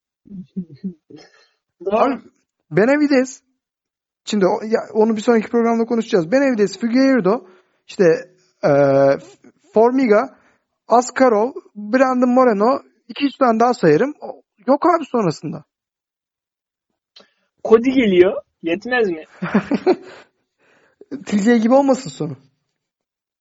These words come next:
Speaker 1: Vallahi olabilir. Zaten çenesi çok sağlam değil.
Speaker 2: Hı hı. Ya, evet, olabilir.
Speaker 1: <laughs>
Speaker 2: Ya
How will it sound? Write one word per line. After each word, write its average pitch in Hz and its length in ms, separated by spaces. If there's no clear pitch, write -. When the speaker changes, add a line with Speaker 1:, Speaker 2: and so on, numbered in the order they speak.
Speaker 1:
Vallahi 175 600
olabilir. 180 760
Zaten 185 320
çenesi 180 760
çok 170 220
sağlam 156 400
değil. 233 220
Speaker 2:
Hı 180 60
hı. 185 200
Ya, - 140
evet, 254 180
olabilir. 233 560
Speaker 1:
<laughs> - 920
Speaker 2:
Ya 214 180